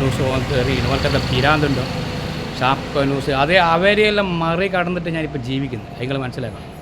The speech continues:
കാരണം ഈ YouTube ഇടുന്ന ഒറ്റ കാരണം കൊണ്ട് എനിക്ക് എൻ്റെ വൈഫ് അകന്നുപോയി, എൻ്റെ മക്കൾ അകന്നുപോയി. അപ്പോൾ ചുരുക്കി പറഞ്ഞാൽ എനിക്ക് നഷ്ടപ്പെടാനൊന്നും ബാക്കിയില്ല, അല്ലെ നഷ്ടപ്പെട്ട്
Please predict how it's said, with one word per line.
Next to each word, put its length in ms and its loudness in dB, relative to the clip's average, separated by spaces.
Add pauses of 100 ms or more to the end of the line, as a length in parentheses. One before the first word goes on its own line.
(960)
കാരണം 500 2
ഈ 40 -2 (140)
YouTube 480 -2
ഇടുന്ന 240 -2
ഒറ്റ 200 -6 (180)
കാരണം 340 2
കൊണ്ട് 220 -2
എനിക്ക് 220 -2
എൻ്റെ 180 0
വൈഫ് 340 0 (840)
അകന്നുപോയി, 440 0 (840)
എൻ്റെ 180 2 (100)
മക്കൾ 280 0 (140)
അകന്നുപോയി. 460 0 (240)
അപ്പോൾ 160 -2 (100)
ചുരുക്കി 440 -2
പറഞ്ഞാൽ 340 2 (1600)
എനിക്ക് 260 -2 (760)
നഷ്ടപ്പെടാനൊന്നും 760 -2
ബാക്കിയില്ല, 400 -2
അല്ലെ 200 -2
നഷ്ടപ്പെട്ട് 360 -2